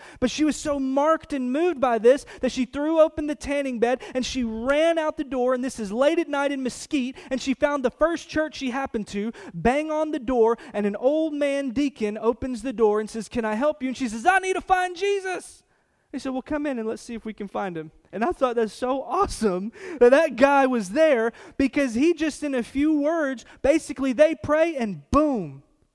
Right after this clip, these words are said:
Thirty years after that night,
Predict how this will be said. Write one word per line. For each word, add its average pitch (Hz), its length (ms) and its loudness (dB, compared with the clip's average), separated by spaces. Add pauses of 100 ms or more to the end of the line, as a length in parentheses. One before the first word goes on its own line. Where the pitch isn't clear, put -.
(960)
Thirty 285 460 2
years 233 560 -2
after 185 380 -4
that 170 200 -2
night, 151 360 -10